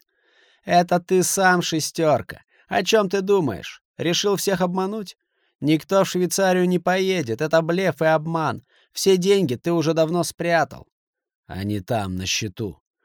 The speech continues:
отрезал Мясников и потом, чуть успокаивая, сказал: «Сукин ты сын. Я всегда знал, что тебе нельзя доверять. Все равно мой сотрудник сегодня вылетит в Цюрих, и ты ничего не сможешь сделать.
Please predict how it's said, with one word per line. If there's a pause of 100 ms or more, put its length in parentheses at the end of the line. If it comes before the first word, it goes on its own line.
(200)
отрезал
Мясников
и
потом,
чуть
успокаивая,
сказал: (400)
«Сукин
ты
сын. (460)
Я
всегда
знал,
что
тебе
нельзя
доверять. (380)
Все
равно
мой
сотрудник
сегодня
вылетит
в
Цюрих, (100)
и
ты
ничего
не
сможешь
сделать.